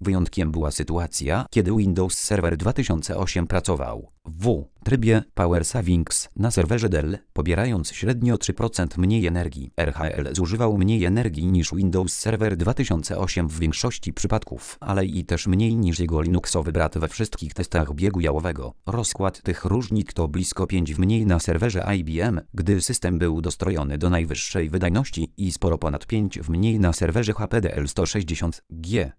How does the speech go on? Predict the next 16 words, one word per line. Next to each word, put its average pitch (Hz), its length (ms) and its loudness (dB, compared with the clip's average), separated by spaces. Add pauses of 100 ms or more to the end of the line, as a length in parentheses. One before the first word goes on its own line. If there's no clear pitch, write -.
pięć, 87 480 -2
kiedy 120 240 4
systemy 123 380 -2
pracowały 85 540 0
w - 40 -10
trybie 87 380 0
oszczędzania 90 600 0
energii. 85 520 -4
Podczas 117 400 0
testów 107 420 -2
aktywnych 110 460 0
Windows 104 400 4 (120)
Server 85 380 0
dwa 85 180 2
tysiące 85 440 -2
osiem, 71 360 -4